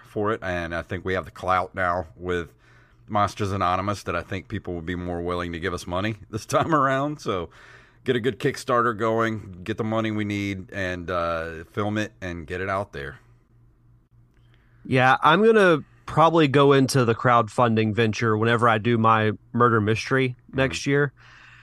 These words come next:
Speaker 2: So, 'cause th-, this one, it's a-, about the same as the Parker Syndrome as far as, like, necessities and whatnot. So I haven't had to really worry about that too much.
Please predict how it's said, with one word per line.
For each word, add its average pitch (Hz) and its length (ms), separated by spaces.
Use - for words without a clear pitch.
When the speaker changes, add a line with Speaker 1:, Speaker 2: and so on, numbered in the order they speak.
Speaker 2:
So, 139 220
'cause 156 240
th-, 196 220
this 196 260
one, 220 240
it's 160 420
a-, 170 260
about 151 440
the 127 120
same 135 600
as 127 200
the 120 100
Parker 120 320
Syndrome 131 440
as 113 120
far 117 260
as, 110 220
like, 110 160
necessities 120 840
and 127 200
whatnot. 131 520
So 104 420
I 117 80
haven't 135 260
had 127 240
to 117 80
really 117 240
worry 113 280
about 131 260
that 139 180
too 147 140
much. 143 420